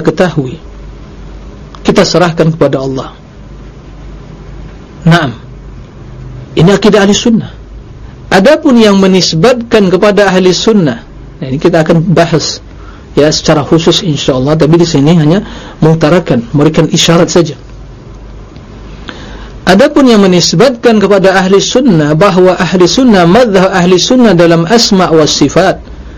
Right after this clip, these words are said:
mereka mentafwid. Ma makna tafwid? Yaitu menyerahkan. Apa yang diserahkan? Mereka serahkan maknanya pada Allah.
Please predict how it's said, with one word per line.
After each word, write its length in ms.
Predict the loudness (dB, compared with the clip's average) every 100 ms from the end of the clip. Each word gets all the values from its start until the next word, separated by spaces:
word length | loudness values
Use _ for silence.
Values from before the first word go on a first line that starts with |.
| -20 -20 -10 0
mereka 480 | 2 4 2 2 2
mentafwid. 1300 | 2 0 -2 -2 0 2 4 2 0 -4 -8 -12 -12 -12 -14 -18 -20 -18 -18 -8 0
Ma 160 | 2 4
makna 240 | 4 2
tafwid? 800 | 2 0 0 2 4 4 2 0 0
Yaitu 440 | 2 2 2 2
menyerahkan. 640 | 2 2 0 -2 -2 -2
Apa 240 | -2 0 2
yang 80 | 2
diserahkan? 480 | 2 0 2 0 0 -6 -4 2
Mereka 320 | 2 2 2
serahkan 320 | 0 2 0
maknanya 720 | 2 2 2 2 4 2 0 -8 -20 -4
pada 240 | 0 2 2
Allah. 320 | 0 -2